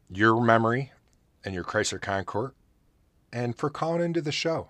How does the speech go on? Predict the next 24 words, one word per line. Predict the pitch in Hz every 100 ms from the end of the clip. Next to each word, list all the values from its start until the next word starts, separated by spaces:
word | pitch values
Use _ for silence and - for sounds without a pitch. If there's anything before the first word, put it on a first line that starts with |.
| -
I | 107
do | 120
appreciate | 127 - 131 - 90 82
it. |
I | 85
appreciate | 92 - - 107 -
the | 98
support. | - - - 92 - _ _ _
Thanks | - 95
for | -
giving | 90 92
me | 90
a | 78
buzz. | 87 87 - - _ _ _ _ _ _ _ _ _ _ _ -
All | 175
right, | 180 -
uh, | 139 143 147 151 147 -
I |
think | 110 208 247
that | 220 -
wraps | - -
up | 294 -
the | 240
show. | - 160 247